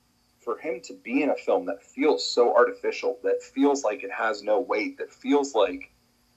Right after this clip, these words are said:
his plot armor is thicker than anything else in this film, that feels like when he's fighting against the undead, like, that there's nothing there.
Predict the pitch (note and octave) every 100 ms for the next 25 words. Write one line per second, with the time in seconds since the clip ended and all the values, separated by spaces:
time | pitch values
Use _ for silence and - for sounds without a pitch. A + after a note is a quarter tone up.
0 | _ - - B2+ - - A2+ A#2 F#2 F#2
1 | - - - - - - G#2 - - A#2+
2 | C#3 - F#2+ A#2 - F#2 - - A#2+ A2
3 | - - G2+ - C#3 C#3 A2+ G#2+ F#2 -
4 | _ _ _ _ _ - A2+ - C3+ C#3
5 | - G#2 A#2+ - G#2+ - - G#2+ G#2 -
6 | G#2 A#2 - - - _ _ - C#3+ A#2
7 | G2+ A2 B2 - - - B2 -